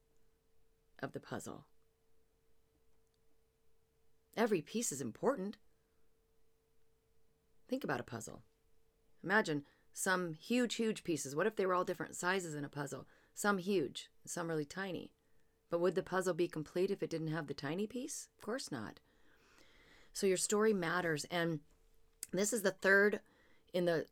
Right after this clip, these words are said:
series of the Weapons of Hope. The Nine Weapons of Hope is my most recent, latest course, and it's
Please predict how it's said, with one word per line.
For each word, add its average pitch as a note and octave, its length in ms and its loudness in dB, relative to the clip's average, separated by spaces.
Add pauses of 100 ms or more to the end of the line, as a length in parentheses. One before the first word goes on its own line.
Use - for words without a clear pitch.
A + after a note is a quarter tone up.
series F#3+ 380 6
of D#3+ 100 0
the E3 80 4
Weapons E3 340 2
of D#3 100 -4
Hope. - 240 4
The E3+ 80 2
Nine A#3 220 6
Weapons A#3 260 2
of E3 120 0
Hope E3+ 460 4
is E3+ 360 2
my E3 520 0 (380)
most D3+ 300 -2 (260)
recent, D#3 440 -4 (360)
latest D#3 500 0 (220)
course, E3 460 2
and E3 180 -2
it's - 260 -4